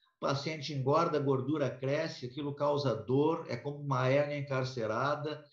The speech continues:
e, e esse paciente até tinha, eh, resu-, é, é, um paciente antigo meu que veio da, da Itália pra cá pra operar, com história de, tinha uma hérnia de linha média encarcerada, abria, era só gordura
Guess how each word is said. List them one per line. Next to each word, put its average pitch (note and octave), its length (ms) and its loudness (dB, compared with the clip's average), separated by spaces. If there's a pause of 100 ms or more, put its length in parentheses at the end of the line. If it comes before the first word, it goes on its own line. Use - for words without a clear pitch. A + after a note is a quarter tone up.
(220)
e, - 100 0
e C3 420 4
esse D3 200 0
paciente C#3 400 -2
até C#3+ 180 -2
tinha, C#3+ 240 -4
eh, B2 320 -4
resu-, B2 260 -2
é, G#2+ 540 -4
é, F#2+ 60 -6
um - 240 -16
paciente C3+ 400 -4
antigo C#3+ 400 -2
meu C#3+ 200 -2
que C3+ 60 -8
veio B2+ 240 4
da, A2+ 280 2
da G#2 140 -4
Itália C3 520 0
pra - 140 -8
cá C3 140 -2
pra C3 120 -4
operar, A2 520 -2 (160)
com C#3 80 -4
história C3+ 460 2
de, C3 300 -4
tinha C#3 260 -2
uma B2+ 320 0
hérnia C3 380 2
de A#2+ 120 -6
linha A#2 220 -6
média B2 340 0
encarcerada, A#2 880 -2
abria, A#2+ 420 0
era C3 140 2
só B2 540 -2 (300)
gordura A2 840 2